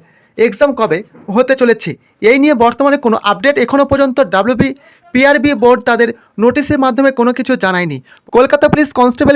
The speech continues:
প্রি এক্সাম কন্ডাক্ট হতে চলেছে, আমরা জানি যে আঠারোই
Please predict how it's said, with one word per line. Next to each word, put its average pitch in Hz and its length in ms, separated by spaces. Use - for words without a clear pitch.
প্রি 247 100
এক্সাম 196 240
কন্ডাক্ট 254 340
হতে 240 220
চলেছে, 277 260
আমরা 247 220
জানি 240 320
যে 165 80
আঠারোই 277 420